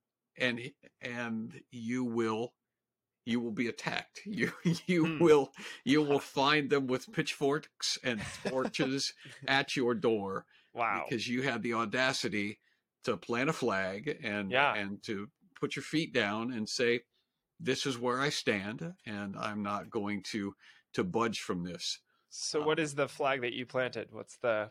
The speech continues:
Speaker 2: principle you're, you're standing on?
Speaker 1: Oh, there, it's, I, I, there are several. The,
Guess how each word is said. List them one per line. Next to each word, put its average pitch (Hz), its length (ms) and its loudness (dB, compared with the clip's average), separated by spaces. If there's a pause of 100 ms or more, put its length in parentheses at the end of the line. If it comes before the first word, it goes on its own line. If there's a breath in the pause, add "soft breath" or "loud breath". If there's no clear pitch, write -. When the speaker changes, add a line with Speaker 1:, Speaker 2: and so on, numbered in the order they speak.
Speaker 2:
principle 113 360 -6
you're, 113 380 -6
you're 123 160 -4
standing 101 360 -8
on? 87 220 -12 (1200)
Speaker 1:
Oh, 151 220 6
there, 135 240 0
it's, - 380 -2 (100)
I, 117 180 -2
I, 131 140 0 (160)
there 123 220 2
are 107 240 0
several. 113 540 0
The, 131 140 -2